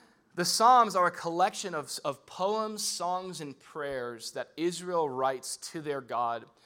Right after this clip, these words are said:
in every kind of experience of life.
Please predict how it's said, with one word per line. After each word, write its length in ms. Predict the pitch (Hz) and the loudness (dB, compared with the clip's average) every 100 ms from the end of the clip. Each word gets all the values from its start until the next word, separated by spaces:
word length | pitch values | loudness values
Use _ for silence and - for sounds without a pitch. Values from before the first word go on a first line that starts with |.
| _ _ _ | _ _ _
in 160 | 147 151 _ | -10 -10 _
every 340 | 190 196 190 208 | 4 4 4 -2
kind 380 | - 175 170 160 | -4 -6 -6 -8
of 100 | 143 | -8
experience 720 | 143 - - 123 120 113 - | -8 -10 -8 -10 -10 -12 -12
of 140 | 113 | -10
life. 480 | 107 107 - - | -6 -6 -8 -18